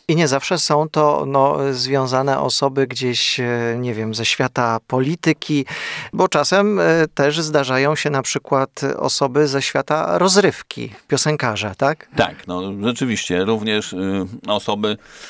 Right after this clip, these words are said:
Speaker 2: z tak zwanej popkultury. No, myślę,
Speaker 1: Tak.
Speaker 2: że takie postacie jak chociażby Krzysztof Krawczyk,
Speaker 1: Mhm.
Speaker 2: e, Anna Jantar, y, no,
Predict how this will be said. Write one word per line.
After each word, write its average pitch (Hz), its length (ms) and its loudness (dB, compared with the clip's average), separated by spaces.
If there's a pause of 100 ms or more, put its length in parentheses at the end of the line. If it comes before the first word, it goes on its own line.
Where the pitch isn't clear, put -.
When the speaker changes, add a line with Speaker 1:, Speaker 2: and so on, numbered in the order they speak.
Speaker 2:
z - 80 -8
tak 110 100 2
zwanej 131 240 2
popkultury. 190 680 2
No, 110 140 -2
myślę, 123 220 0
Speaker 1:
Tak. 120 120 2
Speaker 2:
że 117 100 0
takie 123 280 0
postacie 113 480 0
jak 107 140 -2
chociażby 104 460 0
Krzysztof 101 380 -2
Krawczyk, 113 540 0 (260)
Speaker 1:
Mhm. 123 360 -4
Speaker 2:
e, 98 200 -2
Anna 110 280 2
Jantar, 117 580 4
y, 92 380 -2
no, 107 140 -2